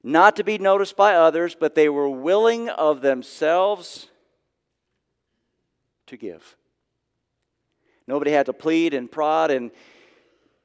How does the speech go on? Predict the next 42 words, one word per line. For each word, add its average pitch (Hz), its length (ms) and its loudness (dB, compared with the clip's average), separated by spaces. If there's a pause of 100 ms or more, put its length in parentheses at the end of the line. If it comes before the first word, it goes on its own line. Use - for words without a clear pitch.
(340)
give 151 220 2
moving 165 400 0
videos, 170 500 2
and 151 80 -4
I 139 120 2
praise 175 400 0
God 156 340 -2
for 135 100 -6
those. 135 300 -4
They 143 140 -2
open 160 260 -2
up 151 100 2
my 147 220 2
eyes 156 280 2
to 165 140 -12
the 135 100 -6
world, 143 440 -4
that 135 100 -8
sometimes 139 480 -6
I 131 60 0
get 127 220 -8
tunnel 151 240 -6
vision, 123 340 -8
but 127 160 -8
they 139 160 0
didn't 147 180 -6
need 139 140 -6
any 139 200 -4
of 120 80 -6
that. 107 200 -4
They 131 160 -2
just, - 260 -12
something 160 360 -8
inside 143 400 -4
of 151 100 -6
them, 123 220 -4
they 131 160 -6
just 127 180 -20
said, 123 180 -4
"You 120 100 -12
know 120 120 -8
what? 131 340 -4